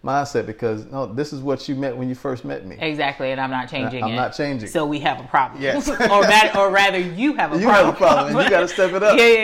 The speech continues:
Speaker 2: yeah.
Speaker 1: Yeah.
Speaker 2: So, okay, I have a question.
Speaker 1: Mm-hmm.
Speaker 2: Do you think avoiding conflict is ever necessary?
Speaker 1: Yes, because this is just a personal perspective,
Speaker 2: Mm-hmm.
Speaker 1: personal opinion.
Speaker 2: For sure.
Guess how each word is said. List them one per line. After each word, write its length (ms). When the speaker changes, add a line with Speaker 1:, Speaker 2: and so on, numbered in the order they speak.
Speaker 2:
yeah. 180
Speaker 1:
Yeah. 200
Speaker 2:
So, 440
okay, 180
I 80
have 140
a 40
question. 460
Speaker 1:
Mm-hmm. 440
Speaker 2:
Do 100
you 280
think 560
avoiding 880
conflict 640
is 160
ever 260
necessary? 680
Speaker 1:
Yes, 600
because 800
this 260
is 80
just 140
a 40
personal 560
perspective, 680
Speaker 2:
Mm-hmm. 120
Speaker 1:
personal 300
opinion. 300
Speaker 2:
For 100
sure. 300